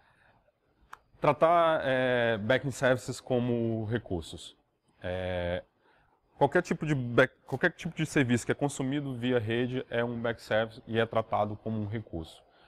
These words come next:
Então, desde databases, M S Q L, Mongo, é, sistemas de fila, é, o sistema pra mandar e-mail, S M T P,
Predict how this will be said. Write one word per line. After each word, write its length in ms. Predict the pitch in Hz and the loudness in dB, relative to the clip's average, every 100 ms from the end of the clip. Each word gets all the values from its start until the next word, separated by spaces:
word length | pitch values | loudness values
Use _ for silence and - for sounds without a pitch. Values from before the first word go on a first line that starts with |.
| _ - | _ -4
Então, 200 | 147 147 | -2 0
desde 280 | 156 139 | 0 2
databases, 640 | 135 131 127 107 123 117 104 | 2 2 0 0 2 0 0
M 100 | 110 | -2
S 140 | 110 - | -2 -2
Q 100 | 101 | -2
L, 320 | 107 113 104 | 0 -2 -2
Mongo, 640 | 98 101 110 117 110 110 _ _ _ | -2 -2 -2 -2 -4 -6 _ _ _
é, 240 | - 95 98 | -4 -2 -2
sistemas 500 | - - 120 113 101 | -6 -4 0 0 -2
de 140 | 101 | -6
fila, 680 | - - 117 117 110 113 - _ _ - | -8 -4 -2 2 2 2 -2 _ _ -6
é, 760 | 98 98 98 95 92 90 - - | -2 0 0 0 -2 -2 -6 -8
o 480 | 80 95 95 - - - - | -8 -4 -4 -6 -14 -20 -18
sistema 340 | - 123 104 | -10 -2 0
pra 100 | 117 | 2
mandar 240 | 107 104 | 2 2
e-mail, 460 | 101 98 110 113 110 | 0 0 0 2 0
S 180 | 101 113 | -2 -4
M 80 | 98 | -8
T 140 | 92 | -8
P, 420 | - 113 110 107 | -6 -4 -2 -4